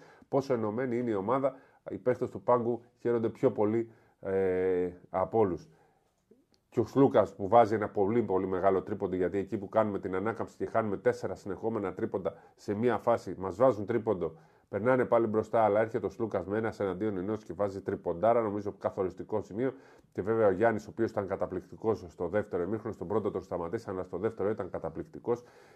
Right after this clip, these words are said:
Και δεν θα πω εγώ τόσο για την επίθεση, παρότι έβαλε του κόσμου τους πόντους, στην άμυνα ήταν παντού και τον βοήθησαν βέβαια και οι υπόλοιποι. Ε, έχουμε τον καλύτερο παίκτη του κόσμου, αλλά έχουμε και το καλύτερο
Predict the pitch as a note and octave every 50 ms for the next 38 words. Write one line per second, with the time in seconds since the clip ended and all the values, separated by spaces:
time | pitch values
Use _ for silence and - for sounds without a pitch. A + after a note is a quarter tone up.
0 | _ _ - G#2 F#2 B2 A#2 - A2+ F#2 G#2 G#2 G2 F#2 G2+ F#2+ - G2 - -
1 | F#2+ F2+ F2 F#2 F2+ E2 - A2 G#2 A2 F#2 - - F#2+ G2 G#2 F#2+ G#2 F#2 F2+
2 | F#2 F2+ E2 - - F2+ E2 D#2+ D#2 G2 G2 F2 F2 F2 D#2 - _ - A2+ A#2
3 | G#2+ G2+ - - _ G2+ F#2 G2+ G#2+ G#2+ G#2+ G#2 G#2+ G2 - - - - - _
4 | _ - G2+ G#2 G2+ G#2 F#2+ F#2+ F#2 - F#2+ F2+ D#2+ E2 A2 A#2 A2 A2+ G#2 F#2+
5 | F2+ F2+ - - - G2+ F2+ E2+ G2 G#2+ A2 G2+ - - F#2+ F2 F2+ G2 F#2+ G2
6 | F#2 - - F2 E2 D#2 - A#2+ B2+ A#2+ - B2+ A2+ - - - - - _ _
7 | _ - - F#2+ F#2 F#2 F2+ F2+ F#2 G2 A#2 - - A2+ G2 - G2 F#2+ F#2+ G2+
8 | G#2+ F#2+ A2 G2 F2+ - A2 G#2 - - - F#2 E2+ G2+ A#2 B2 A2+ A#2+ A2+ G#2+
9 | G2+ G#2 A2 - A#2 G#2+ F#2+ G#2 F#2 - F#2 F#2 F2+ F2+ E2+ E2+ - F#2 F#2 G#2
10 | A2 G#2+ A#2 A2 G#2+